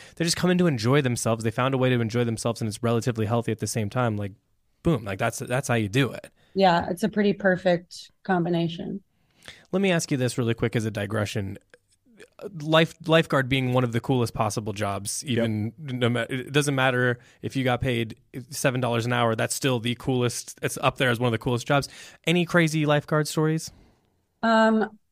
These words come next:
Speaker 2: I loved being a lifeguard. It honestly was a very good paying job. Um, and that's why I did it for so long, but I'm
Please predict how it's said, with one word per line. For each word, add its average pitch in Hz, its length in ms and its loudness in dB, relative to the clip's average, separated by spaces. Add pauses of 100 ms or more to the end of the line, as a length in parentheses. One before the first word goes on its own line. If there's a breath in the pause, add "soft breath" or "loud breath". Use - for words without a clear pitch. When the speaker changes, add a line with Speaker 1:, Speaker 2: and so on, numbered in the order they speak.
(180)
Speaker 2:
I 226 200 4
loved 202 460 4
being 190 180 0
a 185 40 0
lifeguard. 220 520 2 (360)
It 202 200 2
honestly 208 720 0 (100)
was 185 240 0
a 185 80 -2
very 175 380 2
good 165 500 0
paying 156 320 0
job. 160 480 2 (480)
Um, 165 640 0 (280)
and 185 160 4
that's 180 200 2
why 180 200 6
I 170 80 4
did 165 180 0
it 165 100 -2
for 185 100 -8
so 185 240 0
long, 202 420 0
but 170 360 4
I'm 170 80 -14